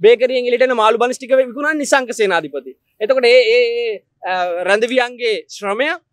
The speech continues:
ඒ, අ, ඒ ස්ථානයේ භූමිය වටිනාකම, ඒ භාණ්ඩ වලට යන වටිනාකම් කිසිම දෙයක් නැතුව අපි මේ මිනිස්සු පුනරුත්ථාපනය කරනවා කියලා කාට-, කටයුතු කරනවා. ඉතින් බන්ධනාගාර කොමිෂන්, කොමිෂන් සභාව නැත්නම් බන්ධනාගාර දෙපාර්තමේන්තුව පිහිටලාම තියෙන්නේ,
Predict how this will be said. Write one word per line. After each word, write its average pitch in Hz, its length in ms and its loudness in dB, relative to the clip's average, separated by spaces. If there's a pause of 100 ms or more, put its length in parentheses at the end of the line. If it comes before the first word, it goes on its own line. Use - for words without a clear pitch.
ඒ, 233 160 2 (120)
අ, 190 120 -6 (280)
ඒ 220 300 2
ස්ථානයේ 247 520 0
භූමිය 226 340 -4
වටිනාකම, 294 500 -4 (420)
ඒ 233 200 6 (460)
භාණ්ඩ 226 420 0
වලට 247 240 -2
යන 233 180 -6
වටිනාකම් 254 480 -8
කිසිම 240 320 -14
දෙයක් 240 220 0
නැතුව 254 260 -12 (400)
අපි 208 280 -10
මේ 269 160 -6 (160)
මිනිස්සු 240 340 -12
පුනරුත්ථාපනය 247 640 -2
කරනවා 254 260 -4
කියලා 302 160 -4
කාට-, 285 300 -2
කටයුතු 285 300 -8
කරනවා. 190 260 -8
ඉතින් 294 220 -6 (260)
බන්ධනාගාර 277 720 2
කොමිෂන්, 233 380 -6 (100)
කොමිෂන් 233 480 -2
සභාව 277 380 0
නැත්නම් 233 260 -10
බන්ධනාගාර 247 560 -2
දෙපාර්තමේන්තුව 240 720 -2
පිහිටලාම 233 480 -2
තියෙන්නේ, 240 380 -6